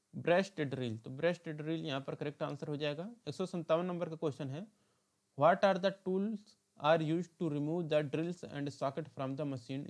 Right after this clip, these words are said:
spindle?" मशीन स्पिंडल से ड्रिल और सॉकेट निकालने के लिए कौन से सेट टूल का उपयोग किया जाता है? तो इसके लिए जो सेट टूल यूज़ किया जाता है,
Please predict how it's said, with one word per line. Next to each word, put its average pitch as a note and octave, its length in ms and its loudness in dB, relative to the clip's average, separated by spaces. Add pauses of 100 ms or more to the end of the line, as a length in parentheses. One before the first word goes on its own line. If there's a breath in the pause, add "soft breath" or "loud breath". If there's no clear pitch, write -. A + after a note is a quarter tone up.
spindle?" A#2+ 380 -2
मशीन C3+ 400 -4
स्पिंडल D#3 400 -2
से F3 160 -4
ड्रिल D#3 280 -4
और D#3+ 60 0
सॉकेट D3 360 -6
निकालने D3 380 -4
के D3 120 -8
लिए C3+ 180 -4
कौन D3+ 280 -4
से E3+ 200 -8
सेट D3+ 440 -4
टूल C#3+ 140 -6
का D3 120 -6
उपयोग C3+ 360 -6
किया B2 140 -2
जाता A#2 280 -6
है? A#2 180 -8
तो - 440 -20
इसके D3+ 180 -2
लिए F3+ 100 4
जो F#3 120 2
सेट F3+ 360 -2
टूल F#3 180 2
यूज़ E3+ 220 0
किया D3 140 0
जाता A#2+ 300 0
है, E3+ 200 -4